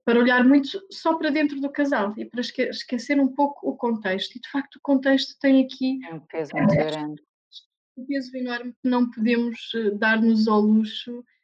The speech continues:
Speaker 1: de, de ignorar. Hum, às vezes aqui na, na área da psicoterapia há muito pudor em,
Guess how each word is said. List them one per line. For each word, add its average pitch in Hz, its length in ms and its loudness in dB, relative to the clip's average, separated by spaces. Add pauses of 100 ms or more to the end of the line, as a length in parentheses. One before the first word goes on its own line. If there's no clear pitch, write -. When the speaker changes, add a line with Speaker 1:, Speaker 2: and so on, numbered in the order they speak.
(180)
Speaker 1:
de, 220 300 -2
de 214 220 -2
ignorar. 214 680 4
Hum, 208 1000 -8 (320)
às 220 140 -16
vezes 226 220 -8
aqui 233 260 -20
na, 214 260 -8 (540)
na 214 80 4
área 220 160 6
da 220 100 6
psicoterapia 208 960 2
há 202 80 2
muito 214 360 6
pudor 220 560 4
em, 208 600 0